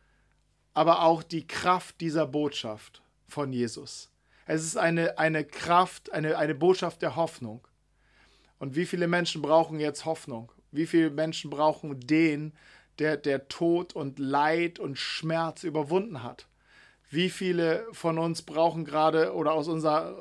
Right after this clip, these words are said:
aus unserer Community, aus unserer Fre-, aus unserem Freundeskreis, aus unserem Arbeitskreis, wie viele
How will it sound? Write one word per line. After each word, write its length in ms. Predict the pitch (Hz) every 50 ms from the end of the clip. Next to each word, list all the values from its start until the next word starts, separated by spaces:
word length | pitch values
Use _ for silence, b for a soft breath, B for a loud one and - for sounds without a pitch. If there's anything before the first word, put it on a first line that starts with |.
| - -
aus 180 | - - 143 160
unserer 540 | 180 160 156 151 151 147 147 151 165 175 185 190 190 _ _ _ _ _ _ _ _
Community, 680 | - 156 147 151 160 180 185 175 170 - - 160 156
aus 140 | 156 139 151
unserer 300 | 147 143 143 143 143 139
Fre-, 280 | - - - 185 202 - B B B B B B B
aus 180 | - 143 139
unserem 240 | 151 151 156 151 147
Freundeskreis, 760 | - - 156 170 185 185 175 - - - - 151 147 147 147
aus 160 | 180 147 - 170
unserem 260 | 156 143 143 151 156
Arbeitskreis, 640 | - 175 170 185 165 165 - - - 160 143 143
wie 100 | 175 185
viele 380 | 170 - 180 170 170 165 160